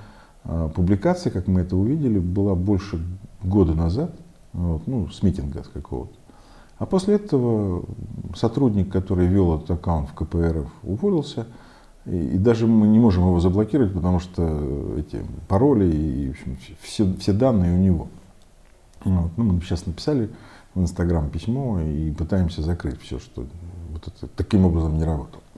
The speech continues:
Но дело же не в этом. Дело в том, что да, действительно, если,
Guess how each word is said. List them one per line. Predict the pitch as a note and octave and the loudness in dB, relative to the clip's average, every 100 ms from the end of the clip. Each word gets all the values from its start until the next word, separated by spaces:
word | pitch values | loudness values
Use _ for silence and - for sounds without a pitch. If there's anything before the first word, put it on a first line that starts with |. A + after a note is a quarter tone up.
| - - - - | -20 -20 -20 -8
Но | A2+ | -2
дело | D#3 E3 | 2 4
же | C3+ | 4
не | E3+ | 2
в | |
этом. | E3+ F#2 | 0 2
Дело | F2+ F#2+ | 2 2
в | F#2+ | 2
том, | B2 | -2
что | A2 - G2+ | -4 -4 0
да, | B2+ | 2
действительно, | G3 - B2 C#3 A#2+ A2+ F#2+ F#2+ - - - | 2 0 -4 -4 -4 -2 -4 -6 -14 -14 -4
если, | F#2 C#3+ C#3+ A#2+ | 2 2 0 -4